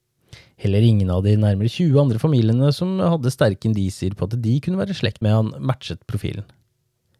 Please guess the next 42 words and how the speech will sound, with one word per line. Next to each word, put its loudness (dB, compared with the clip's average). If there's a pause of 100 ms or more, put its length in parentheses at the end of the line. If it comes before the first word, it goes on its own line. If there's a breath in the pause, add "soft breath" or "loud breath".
(640 loud breath)
I 0
tjue 2
sytten -2
undersøkte -2
de 2
D 2
N 2
A-et 2
på 0
nytt, -2 (320 loud breath)
men 2
måtte 0
vente 4
helt 4
til 0
tjue 2
tjueén 2 (100)
for 0
at -2
nye 4
metoder 2
ble 4
utviklet -4
slik 2
at -2
de 0
kunne 0
få 4
en 2
gru-, 4
et 0
grundigere 4
resultat. -4 (1000)
Gjennom -2
familiært 2
D 4
N 4
A 6 (420 loud breath)
kunne 2
de 2
endelig 4
koble 4